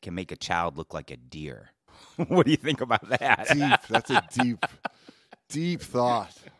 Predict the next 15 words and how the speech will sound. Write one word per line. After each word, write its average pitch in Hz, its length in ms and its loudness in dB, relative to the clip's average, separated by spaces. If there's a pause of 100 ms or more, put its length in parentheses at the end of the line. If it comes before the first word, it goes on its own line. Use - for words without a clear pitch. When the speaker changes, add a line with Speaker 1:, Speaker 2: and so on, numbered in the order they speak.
(160)
Speaker 2:
Deep 131 240 -4
thought. 92 480 -10 (880)
You 110 80 -8
know, 117 140 -2
it, 113 200 -4
it 120 120 -6
makes 147 280 -2
me 147 140 -4
think, 117 440 -10 (320)
you 104 80 -10
know, 104 300 -4 (440)
if - 300 -10 (440)
trees 180 520 -8
could 117 220 -12
scream, 117 600 -10